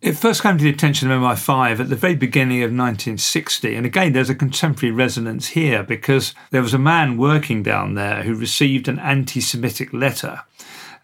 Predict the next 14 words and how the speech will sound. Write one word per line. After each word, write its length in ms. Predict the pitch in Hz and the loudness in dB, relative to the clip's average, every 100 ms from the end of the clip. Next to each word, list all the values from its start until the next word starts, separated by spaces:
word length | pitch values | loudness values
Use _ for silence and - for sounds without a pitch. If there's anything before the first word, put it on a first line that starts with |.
| _ | _
There 140 | - 110 | -6 -4
was 100 | 104 | -2
a 60 | |
swastika, 760 | 104 - 135 - 147 - 123 120 | -2 0 0 0 0 0 2 2
the 80 | 113 | -2
word 360 | 104 113 104 - | -2 -2 -2 -6
Jew. 600 | - 123 120 117 117 110 - - - - _ - | 0 2 2 2 0 -4 -16 -20 -20 -20 _ -6
And 120 | 120 | 0
we 80 | 127 | 4
know 240 | 151 147 | 4 4
that 180 | 123 - | 0 -2
there's 160 | 120 | -4
been 300 | - 143 135 | 0 2 2
this 380 | 123 120 - - | 2 0 -2 -6